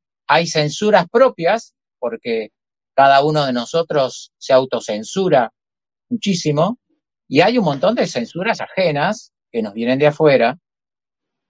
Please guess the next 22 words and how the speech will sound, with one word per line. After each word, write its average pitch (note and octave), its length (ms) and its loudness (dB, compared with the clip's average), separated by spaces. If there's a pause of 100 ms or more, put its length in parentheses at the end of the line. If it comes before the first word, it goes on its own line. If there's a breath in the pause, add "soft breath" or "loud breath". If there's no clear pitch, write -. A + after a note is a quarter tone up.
(120)
a D3+ 100 2
las D#3+ 140 2
que D#3 80 -4
estamos G3+ 400 0
expuestos. - 680 -4 (460)
Entonces, F#3+ 680 0 (460)
con E3 180 4
ese B3 220 4
bombardeo F#3+ 580 0
de F#3 60 -10
información, C#3+ 880 -6
con A#2+ 160 -6
las A#2+ 140 -8
censuras, B2 840 -4 (1400)
¿qué F4+ 240 2
mundo B2+ 400 2
percibimos? G#2+ 880 -2 (1300)
¿A D#3 160 0
qué B3 120 4
relatos B3 800 0 (340)
nos B2+ 300 -6
aferramos? B2 800 -4